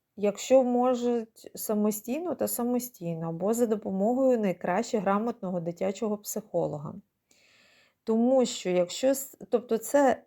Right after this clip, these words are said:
якщо вчасно, ем, звернути на це увагу і почати щось робити,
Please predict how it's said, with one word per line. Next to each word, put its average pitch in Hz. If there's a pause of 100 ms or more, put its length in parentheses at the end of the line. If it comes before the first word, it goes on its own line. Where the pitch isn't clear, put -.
якщо 202
вчасно, 170 (520)
ем, 165
звернути 190
на 170
це 180
увагу 208
і 220
почати 190
щось -
робити, 180